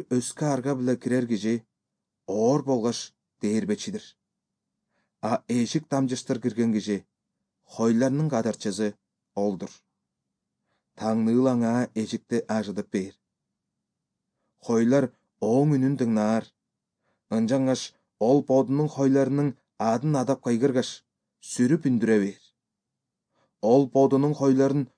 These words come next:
шуптузун үндүр сүрүп алгаш, оларнын мурнунга жоруур. А хойлары оң үнүн таныыр болгаш, ону эдерип чоруптарлар. Хойлар өскө кишини эдербес.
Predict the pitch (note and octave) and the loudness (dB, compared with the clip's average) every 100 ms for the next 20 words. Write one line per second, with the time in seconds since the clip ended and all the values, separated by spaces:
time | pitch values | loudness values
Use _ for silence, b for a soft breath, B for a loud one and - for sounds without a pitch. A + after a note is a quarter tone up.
0 | _ - E3+ - D3+ B2+ C#3+ - B2 C#3 | _ -6 -4 -2 -2 -2 -4 -2 0 -2
1 | C3+ - C3+ D3 A2+ G2+ - - _ _ | -4 -2 0 2 0 -4 -8 -18 _ _
2 | _ _ _ _ G2+ A#2+ C#3 C#3 E3 D3+ | _ _ _ _ -2 0 0 0 0 0
3 | B2 C3 C3 C#3 B2 G2+ F#2 _ _ _ | 0 -2 0 0 -2 -2 -4 _ _ _
4 | _ _ _ _ _ - A#2 B2 C3+ B2+ | _ _ _ _ _ -2 0 0 2 2
5 | B2+ C3+ D3 C3 _ _ _ _ - A#2+ | 4 4 2 0 _ _ _ _ 0 4
6 | C#3+ E3 D3 D3 D3 A#2+ B2 C3 D#3+ C#3 | 4 4 2 2 -2 -2 0 0 2 0
7 | G#2+ - - _ _ _ _ _ - G#2+ | -2 -6 -16 _ _ _ _ _ -8 -4
8 | A2+ D3 D#3 A#2 A2+ - A2 F#2+ - E2+ | 0 2 0 0 -4 -4 -8 -8 -8 -10
9 | D2 _ _ _ _ _ _ _ _ _ | -10 _ _ _ _ _ _ _ _ _
10 | _ _ _ - A2+ A#2 B2 D3 C3 _ | _ _ _ -12 0 2 4 2 0 _
11 | _ _ _ - A#2+ B2 - D#3+ D3 G#2+ | _ _ _ -6 -4 -4 -4 -2 -2 -2
12 | G#2+ B2 G#2 F2+ G2 - - | 0 2 0 -4 -6 -10 -16